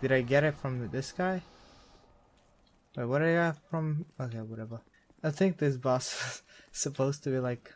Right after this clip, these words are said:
a difficult one. But eh. Oh yeah. I'm an idiot. There's a reason I have this shield out. And you know how, like, you have these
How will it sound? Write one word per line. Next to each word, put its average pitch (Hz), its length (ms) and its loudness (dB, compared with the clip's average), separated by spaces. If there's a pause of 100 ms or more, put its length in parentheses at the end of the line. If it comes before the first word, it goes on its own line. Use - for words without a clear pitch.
(100)
a 127 60 -8
difficult 143 580 -8
one. 156 300 0 (1200)
But 131 80 -2
eh. 139 180 4 (880)
Oh 156 140 4
yeah. 156 380 6 (1500)
I'm 135 160 -2
an 151 100 4
idiot. 139 680 0 (1120)
There's 139 160 -2
a 143 80 4
reason 147 320 2
I 123 80 0
have 120 240 -2
this 117 160 -4
shield 117 400 -4
out. 117 420 -2 (1080)
And 127 320 -6 (520)
you - 120 0
know 196 160 6
how, 185 220 6
like, 120 420 2
you 131 80 0
have 127 240 0
these 120 400 -4